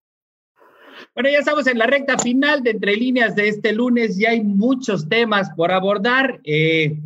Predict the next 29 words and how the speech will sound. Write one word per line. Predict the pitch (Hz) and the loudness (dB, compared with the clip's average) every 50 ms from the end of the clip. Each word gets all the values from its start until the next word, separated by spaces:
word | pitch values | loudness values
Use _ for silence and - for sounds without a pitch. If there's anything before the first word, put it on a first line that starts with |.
| - - - - _ _ | -12 -14 -16 -20 _ _
pues | - 143 143 180 | -8 -6 -2 -2
en | 170 180 | -2 -2
lo | 185 156 151 | -2 -2 -2
político | 190 196 214 233 226 - - 226 196 - 220 226 226 226 - - - | -2 0 0 0 -2 -2 -4 -6 -6 -4 -2 -2 -2 -4 -6 -10 -4
está | 131 139 139 151 156 - 175 175 185 185 185 185 180 175 175 170 160 156 147 151 151 | -2 -2 -2 -2 -6 -8 -4 -2 0 0 0 0 0 0 0 0 0 0 0 -2 -2
algunas | 135 123 135 139 175 233 254 247 240 220 180 | -2 -2 -2 -2 0 0 0 0 0 -2 -2
definiciones. | 196 185 156 156 180 180 185 180 151 226 226 233 233 226 - - - _ _ _ _ _ _ | -2 -4 -2 -2 -2 -2 -2 -2 -2 0 0 0 0 -2 -6 -14 -20 _ _ _ _ _ _
Creo, | - 226 254 277 294 294 277 277 269 - _ _ | -4 -2 0 2 2 4 2 2 0 -2 _ _
si | _ - - - 196 196 196 | _ -12 -6 -2 -2 0 0
no | 208 233 262 294 302 | 0 0 0 0 0
estoy | 294 277 - - - 226 220 220 214 196 | 0 -2 -4 -6 -4 -2 -2 0 0 0
mal, | 190 185 190 196 190 190 | 2 2 2 0 0 -2
además | - 147 151 165 180 202 233 254 247 220 | -2 0 0 0 0 0 0 -2 -2 0
del | 214 185 170 156 | -2 -2 -2 0
Partido | 156 170 160 156 165 214 202 202 | 0 -2 0 0 -2 0 2 0
Acción | 185 185 - - 208 208 208 | 0 0 -2 -4 -4 -2 0
Nacional, | 202 196 185 - - 196 190 190 196 196 196 202 196 _ _ _ _ _ _ _ _ - | 0 0 -2 -2 -2 -2 -2 0 2 2 0 0 -2 _ _ _ _ _ _ _ _ -4
el | - 151 156 | -2 0 2
partido, | 151 180 175 156 151 226 240 233 240 233 226 226 214 170 | 2 2 2 0 -2 -4 0 0 2 2 2 2 0 2
eh, | 165 160 165 160 160 156 | 2 2 2 2 0 -2
Fuerza | 156 220 233 233 240 226 - - | -2 -2 -2 0 -2 -4 -2 0
por | 208 196 196 190 | 0 0 0 2
México | 196 202 208 190 - 214 190 208 208 214 208 - - | 0 0 -2 -2 -2 -4 -4 -2 0 0 -2 -2 -4
hoy | 190 208 214 226 226 | -2 0 0 0 0
define | 196 180 185 180 156 156 151 208 208 202 190 190 190 190 - - | -2 -2 -2 -2 -2 -2 -2 0 0 2 2 2 2 0 -2 -2
a | - 135 135 | 0 0 0
sus | - - 143 - - | 0 -2 -6 -6 -4
candidatos | - 156 147 147 139 147 151 156 165 170 156 156 180 170 160 156 | -2 0 0 0 0 -2 0 0 0 0 0 -2 -4 -4 -4 -2
también. | 156 190 190 190 208 240 254 269 277 269 262 | -2 -2 -2 -2 0 0 2 2 2 0 -2